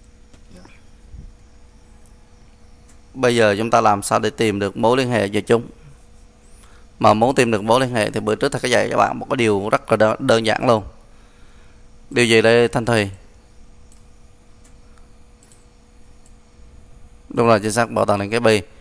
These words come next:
Speaker 2: Mà bảo toàn liên kết bi này chúng ta không dùng vội mà chúng ta phải chứng minh. Nếu như mình là giữa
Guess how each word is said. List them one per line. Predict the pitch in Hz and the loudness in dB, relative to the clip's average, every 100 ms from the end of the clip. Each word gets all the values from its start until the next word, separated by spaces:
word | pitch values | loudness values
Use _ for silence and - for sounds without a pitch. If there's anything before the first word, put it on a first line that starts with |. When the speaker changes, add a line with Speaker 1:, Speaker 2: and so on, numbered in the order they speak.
| - - - | -20 -20 -2
Speaker 2:
Mà | 113 110 | 2 4
bảo | 113 | 4
toàn | 117 113 | 4 2
liên | 113 | 0
kết | 139 | 0
bi | 123 | 2
này | 120 110 | 2 0
chúng | 120 | -2
ta | |
không | 120 127 123 | -2 -2 0
dùng | 101 | 2
vội | 98 98 | 2 2
mà | - 107 | 0 -2
chúng | 117 | -2
ta | 117 | -2
phải | 104 | -2
chứng | 113 120 | -4 -4
minh. | 123 104 - - - _ - - - - - - - - - - - - - - - | -6 -8 -18 -20 -20 _ -20 -20 -20 -20 -20 -20 -20 -20 -20 -20 -20 -20 -20 -20 -2
Nếu | 123 | 0
như | 151 | 4
mình | 143 117 | 4 4
là | |
giữa | 110 107 107 110 | 2 2 4 4